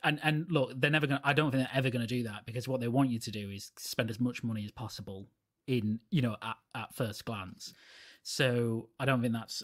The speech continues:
um, something that's going to happen. But if it did, I'd be more comfortable with it.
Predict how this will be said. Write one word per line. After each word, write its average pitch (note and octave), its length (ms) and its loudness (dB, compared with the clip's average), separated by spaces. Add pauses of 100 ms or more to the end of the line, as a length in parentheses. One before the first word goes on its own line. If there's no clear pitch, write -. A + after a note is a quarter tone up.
um, G#2 400 -6 (180)
something A#2 340 2
that's A2 180 -4
going A2 220 0
to - 120 -6
happen. G#2 480 0
But A#2+ 120 0
if A#2+ 100 -4
it A#2+ 120 -8
did, B2+ 420 2 (380)
I'd A#2 120 -4
be A#2 200 2 (120)
more B2 160 2
comfortable G2+ 460 -6
with F#2 100 -12
it. F#2 120 -14